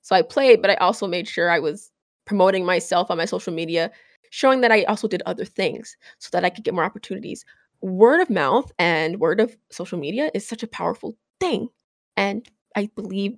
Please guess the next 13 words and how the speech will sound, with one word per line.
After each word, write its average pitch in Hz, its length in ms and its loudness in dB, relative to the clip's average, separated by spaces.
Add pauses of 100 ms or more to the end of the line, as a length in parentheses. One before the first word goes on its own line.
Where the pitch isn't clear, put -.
I 247 240 10
feel 202 280 -4
that 180 120 -4
more 196 160 -4
players 196 420 -4
should 220 180 -10
use 202 200 -6
it - 240 -6 (440)
to 160 360 -2
put - 160 -8
themselves 190 420 -2
out 185 200 -2
there. 190 260 -6